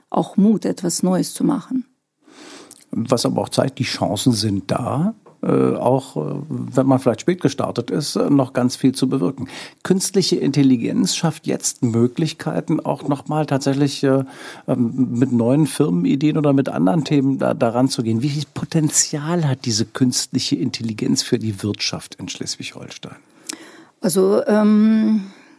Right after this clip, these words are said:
Speaker 1: das ist, äh, denke ich, kein Geheimnis, dass es, äh, man sagt auch, das ist eine große Revolution, die dann stattfinden wird und stattfindet. Ich nehme jetzt wieder nur Chatbot, wo wir jetzt, äh,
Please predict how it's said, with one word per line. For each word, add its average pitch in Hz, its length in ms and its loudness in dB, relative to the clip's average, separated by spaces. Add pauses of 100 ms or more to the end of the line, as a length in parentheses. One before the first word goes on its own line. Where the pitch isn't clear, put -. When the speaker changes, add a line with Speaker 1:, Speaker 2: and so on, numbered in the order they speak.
(120)
Speaker 1:
das 185 220 0
ist, - 340 0
äh, 185 220 2
denke 202 300 -2
ich, 196 100 -4
kein 196 280 0
Geheimnis, 196 720 0
dass 185 240 -2
es, 180 220 -2
äh, - 140 0
man 180 260 0
sagt 185 380 0
auch, 180 160 2
das 180 160 -2
ist - 60 0
eine 175 160 2
große 190 420 0
Revolution, 190 880 0
die 196 140 -2
dann 185 200 -2
stattfinden 185 880 -2
wird 196 280 0
und 196 120 -2
stattfindet. 214 840 0 (800)
Ich - 120 -2
nehme 233 220 6
jetzt 202 300 2
wieder 208 440 2
nur 180 140 2
Chatbot, 233 640 2 (100)
wo 175 240 2
wir 196 200 4
jetzt, 220 420 -2
äh, 190 320 2